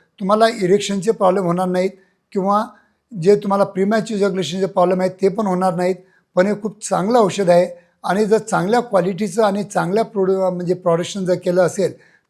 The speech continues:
तर हे औषध खूपच बेनिफिशियल आहे. जर तुम्हाला हे पाहिजे असेल तर माझ्या प्रत्येक क्लिनिकमध्ये अव्हेलेबल आहे, तुम्ही केव्हाही घेऊ शकता. तर मित्रांनो, जर एल-आर्जिनिनबरोबर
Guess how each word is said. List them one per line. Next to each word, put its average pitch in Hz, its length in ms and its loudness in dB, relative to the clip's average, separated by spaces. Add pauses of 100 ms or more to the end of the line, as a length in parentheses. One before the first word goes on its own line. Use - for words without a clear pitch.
तर 208 40 2
हे 202 140 6
औषध 208 300 2 (120)
खूपच 180 240 0
बेनिफिशियल 170 680 -2
आहे. - 180 -20 (680)
जर 214 160 4
तुम्हाला 214 300 0
हे 202 100 2
पाहिजे 190 340 0
असेल 202 320 -2
तर 208 60 -4
माझ्या 180 280 0
प्रत्येक 190 420 -4
क्लिनिकमध्ये 190 440 -2
अव्हेलेबल 180 420 2
आहे, 180 160 2 (420)
तुम्ही 196 180 -2
केव्हाही 202 340 2
घेऊ 165 140 -2
शकता. - 320 -12 (500)
तर 220 80 2
मित्रांनो, 196 680 0 (260)
जर 214 180 4
एल-आर्जिनिनबरोबर 208 1120 2